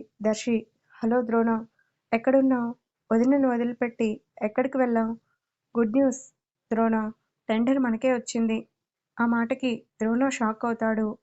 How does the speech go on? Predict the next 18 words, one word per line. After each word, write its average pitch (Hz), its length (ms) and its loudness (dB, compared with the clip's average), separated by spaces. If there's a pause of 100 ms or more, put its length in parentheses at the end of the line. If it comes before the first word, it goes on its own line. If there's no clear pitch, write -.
(220)
"ఏంటి, 262 340 0 (320)
టెండర్ 233 320 0
మనకొచ్చిందా?" 226 720 -2 (520)
"ఆ 233 160 2
ద్రోణ, 226 320 0 (580)
వదిన 254 260 2 (460)
ఇక్కడికి 226 340 -6
వచ్చి 220 300 -4 (200)
సబ్మిట్ 240 460 0
చేసింది. 226 480 -2 (340)
అయినా 240 240 0
నువ్వెందుకు 233 480 0
రాలేదు?" 240 420 0 (540)
"అది 233 180 0
తర్వాత, 233 440 -2 (360)
నేను 233 180 2
ఇప్పుడే 233 340 0
అక్కడికి 226 420 -2